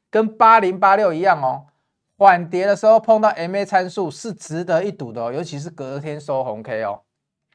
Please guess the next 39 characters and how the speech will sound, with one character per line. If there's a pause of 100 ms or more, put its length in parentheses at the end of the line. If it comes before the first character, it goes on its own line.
(880)
缓
跌
遇
到
黄
色
M
A
参
数
的
时
候，
哎，
你
们
爱
技
术
线
型
的， (300)
我
们
操
作
是
一
样
是
有
逻
辑
的。 (160)
好，
拉
出
去
了。